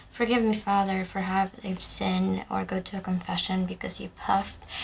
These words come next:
But, I mean, I'm not an expert at this, and there's so much more. Um, and there's some interesting thing about,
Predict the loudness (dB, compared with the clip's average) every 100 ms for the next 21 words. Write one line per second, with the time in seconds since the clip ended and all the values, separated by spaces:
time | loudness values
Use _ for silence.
0 | -6 -8 -8 6 8 10 6 4 2 4
1 | 4 2 0 0 4 4 4 0 0 -2
2 | 0 0 0 -4 0 -2 -2 -4 0 2
3 | 2 0 -2 2 4 6 4 0 -8 -14
4 | -14 -14 -2 2 4 6 6 4 2 -2
5 | -6 -10 -18 -20 -20 -20 -20 -14 0 4
6 | 4 4 2 0 0 -2 -2 -4 -4 -2
7 | -2 -2 -4 -4 -2 0 0 -4 -8